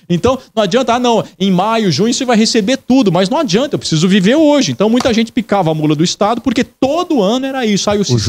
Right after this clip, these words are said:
Speaker 1: sistema, não
Speaker 2: boleto
Speaker 1: sei o quê."
Speaker 2: também não vai
Speaker 1: Ele
Speaker 2: entender
Speaker 1: não vai
Speaker 2: isso.
Speaker 1: entender isso. Então, é a mesma coisa, "Ah, não, houve um problema no lançamento de falta."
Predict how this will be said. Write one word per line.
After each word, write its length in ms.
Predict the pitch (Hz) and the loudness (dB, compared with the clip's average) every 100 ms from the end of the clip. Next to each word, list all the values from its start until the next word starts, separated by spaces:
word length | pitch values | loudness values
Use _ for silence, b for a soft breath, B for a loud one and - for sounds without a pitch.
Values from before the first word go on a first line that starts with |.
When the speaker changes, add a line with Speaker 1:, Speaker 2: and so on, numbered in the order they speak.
| 143 | 0
Speaker 1:
sistema, 80 | 202 | 2
não 60 | 220 | 0
Speaker 2:
boleto 300 | 127 - 135 | 0 2 2
Speaker 1:
sei 100 | - | 0
o 20 | |
quê." 60 | - | 0
Speaker 2:
também 260 | 120 131 | 0 0
não 100 | 147 | 2
vai 140 | 139 156 | 2 0
Speaker 1:
Ele 60 | 208 | 2
Speaker 2:
entender 140 | 254 170 | 2 2
Speaker 1:
não 40 | 170 | 2
vai 100 | 175 | 0
Speaker 2:
isso. 80 | 196 | -2
Speaker 1:
entender 340 | 226 226 254 | -2 -2 -2
isso. 360 | 269 247 233 131 | -2 -2 -2 -2
Então, 240 | 123 226 B B | 0 0 B B
é 60 | 220 | 0
a 40 | |
mesma 300 | 247 277 311 | 2 2 0
coisa, 300 | - 226 208 | 0 0 2
"Ah, 40 | 247 | 0
não, 220 | 220 240 | 2 2
houve 200 | 202 196 | 2 2
um 80 | 208 | 0
problema 480 | - 208 156 220 214 | 0 -2 0 0 0
no 100 | 196 | 2
lançamento 600 | 196 202 190 160 196 185 | 2 2 0 0 -2 -2
de 120 | 156 | -6
falta." 340 | 131 160 151 | -4 -6 -6